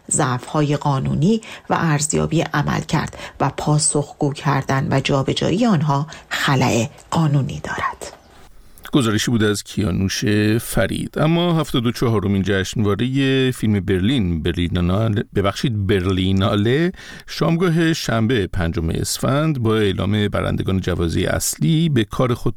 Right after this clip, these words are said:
Speaker 2: پایان داد و خرس طلایی بهترین فیلم به فیلم داهومی ساختهٔ مت دیوپ، سینماگر فرانسوی سنگالی، رسید. هیچ یک از فیلم‌های ایرانی حاضر در جشنواره در بین برندگان جوایز اصلی نبود و فیلم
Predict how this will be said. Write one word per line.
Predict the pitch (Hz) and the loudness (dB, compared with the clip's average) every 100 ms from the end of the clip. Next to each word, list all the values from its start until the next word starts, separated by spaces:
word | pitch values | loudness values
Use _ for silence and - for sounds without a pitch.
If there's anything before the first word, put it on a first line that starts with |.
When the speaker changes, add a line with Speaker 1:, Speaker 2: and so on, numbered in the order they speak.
| - | -4
Speaker 2:
پایان | - 113 110 175 | -4 0 2 2
داد | 170 156 | 2 0
و | 151 | -2
خرس | 147 147 - | 0 0 -2
طلایی | - 107 101 98 110 107 | -2 -2 0 0 2 0
بهترین | 110 110 98 - - 170 196 | 0 0 0 -2 0 2 2
فیلم | - 139 135 117 | 2 2 2 2
به | 117 123 | 2 0
فیلم | - 104 107 117 - - - - | 0 2 2 0 -6 -20 -20 -6
داهومی | 104 92 107 113 170 156 | 0 2 2 2 2 0
ساختهٔ | - 95 - 98 101 | 0 -2 -2 0 0
مت | 95 95 107 147 151 | 2 2 2 2 0
دیوپ، | 110 101 113 151 - - - - - | 0 2 2 2 0 -4 -8 -18 -6
سینماگر | - 117 95 87 87 92 101 98 | 0 2 4 2 2 2 2 2
فرانسوی | 104 - 85 87 - 82 87 | 0 -2 -2 0 -2 -2 0
سنگالی، | - 110 104 127 156 | 0 0 2 0 0
رسید. | 98 - - | 0 -2 -2
هیچ | 175 - | -2 0
یک | 175 | 2
از | 156 - | 0 0
فیلم‌های | 131 117 127 | 0 2 2
ایرانی | 123 110 101 117 | 0 0 2 2
حاضر | 170 147 107 104 | 2 0 0 0
در | 98 95 | 0 0
جشنواره | 104 101 104 - 120 147 175 - - - | 0 0 0 -2 0 2 0 -6 -20 -8
در | - 101 | -2 0
بین | 87 104 107 | 2 2 2
برندگان | 101 98 92 87 90 104 147 | 2 0 0 0 0 -2 0
جوایز | 147 101 98 92 | 0 0 0 0
اصلی | 98 92 92 - | 0 0 -2 0
نبود | 98 107 160 170 165 | 2 2 2 0 0
و | |
فیلم | - 143 135 | 0 0 0